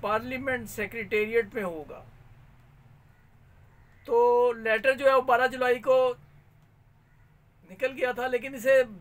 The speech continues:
जानबूझ के शायद सीगे राज में रखा गया है, क्योंकि उसमें और सब कुछ तो शामिल था, लेकिन नेशनल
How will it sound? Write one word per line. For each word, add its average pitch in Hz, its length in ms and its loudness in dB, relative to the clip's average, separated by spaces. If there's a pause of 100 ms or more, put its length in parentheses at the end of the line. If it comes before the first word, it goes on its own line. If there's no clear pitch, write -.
(100)
जानबूझ 254 480 -4
के 254 140 2
शायद 233 360 -4 (1500)
सीगे 269 380 4
राज 233 340 4
में 277 140 0
रखा 202 300 -2
गया 156 220 -10
है, 156 120 -16 (1400)
क्योंकि 277 420 6 (120)
उसमें 277 680 -2 (1300)
और 285 380 0
सब - 300 -6
कुछ 381 200 -14
तो 277 160 -2
शामिल 240 480 -6
था, 233 360 2
लेकिन 247 440 -6
नेशनल 247 460 -8